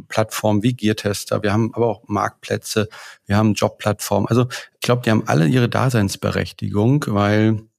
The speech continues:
am Ende des Tages sucht der Jäger sich eh seine Top-Marken aus und ist da unterwegs. Und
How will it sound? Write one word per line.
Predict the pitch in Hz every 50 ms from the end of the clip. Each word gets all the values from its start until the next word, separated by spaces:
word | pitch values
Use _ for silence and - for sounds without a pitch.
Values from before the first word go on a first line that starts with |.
| _ _ _ _ _ _ _ _ _ _ _
am | - 95 104
Ende | 104 123 123
des | 110 120
Tages | - - 110 107 107 98 95 -
sucht | - 101 113 98 120 123 123 127
der | 107 107 104
Jäger | 101 101 113 113 113 101
sich | 98 101 92 - -
eh | - 117 120 127 117 120
seine | 110 90 92 95 95 104 104 104 98 101 - -
Top-Marken | - - 104 - - 101 98 98 98 - - -
aus | - 98 104 110 104 -
und | 101 98 95 -
ist | - 90 95 95 -
da | 104
unterwegs. | 98 98 92 85 98 95 90 98 104 104 95 - -
Und | - 90 92 92